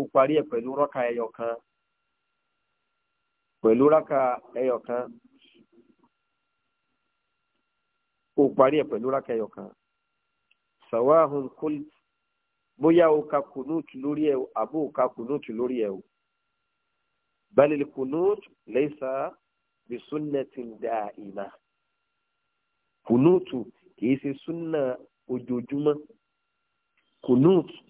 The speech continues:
kìí ṣe súnà gbogbo ìgbà. Ọ̀rọ̀ táwọn àfáà sọ tó fẹsẹ̀ rinlẹ̀ jù lórí ọ̀rọ̀ kùnúùtù ni pé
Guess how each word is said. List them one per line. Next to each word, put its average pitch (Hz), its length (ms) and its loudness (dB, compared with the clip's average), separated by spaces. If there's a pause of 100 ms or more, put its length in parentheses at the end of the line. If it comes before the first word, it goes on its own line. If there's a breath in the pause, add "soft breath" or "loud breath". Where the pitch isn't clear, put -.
kìí 135 180 -4
ṣe 147 140 -2
súnà 165 460 0 (300)
gbogbo 131 420 -2
ìgbà. 113 280 2 (1300)
Ọ̀rọ̀ 123 220 6
táwọn 175 280 6
àfáà 139 340 2
sọ 135 180 -4
tó 147 160 -6
fẹsẹ̀ 123 340 -4
rinlẹ̀ 120 240 -4
jù 110 100 -14
lórí 147 180 0
ọ̀rọ̀ 120 180 0
kùnúùtù 113 420 -8
ni 107 160 -8
pé 127 160 -8